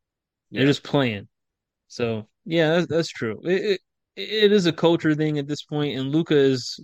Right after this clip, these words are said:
Speaker 1: is the center of the culture, and he has to make a change in how he is, too.
Speaker 2: You
Speaker 1: So
Speaker 2: traded, you traded one of the, the most key vets you could have. And Brunson's not an old player, but he's clearly a, like, a leader and a vet.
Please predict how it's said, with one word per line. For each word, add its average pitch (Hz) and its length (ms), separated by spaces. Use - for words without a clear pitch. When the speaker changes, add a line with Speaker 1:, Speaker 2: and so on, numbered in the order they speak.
Speaker 1:
is 139 240
the 131 100
center 131 360
of 120 120
the 120 80
culture, 123 380
and 117 100
he 127 140
has 120 280
to 110 220
make 120 160
a 113 80
change 113 380
in 110 80
how 113 200
he 117 200
is, 104 240
too. 104 280
Speaker 2:
You 190 140
Speaker 1:
So - 120
Speaker 2:
traded, 202 380
you 190 80
traded 208 540
one 180 260
of 190 120
the, 190 440
the 151 280
most 175 400
key 208 340
vets 180 440
you 190 100
could 196 140
have. 180 480
And 170 200
Brunson's 190 520
not 202 160
an 175 60
old 175 400
player, 202 500
but 214 120
he's 208 340
clearly 247 460
a, 208 60
like, 196 340
a 196 60
leader 196 580
and 156 80
a 160 60
vet. 147 340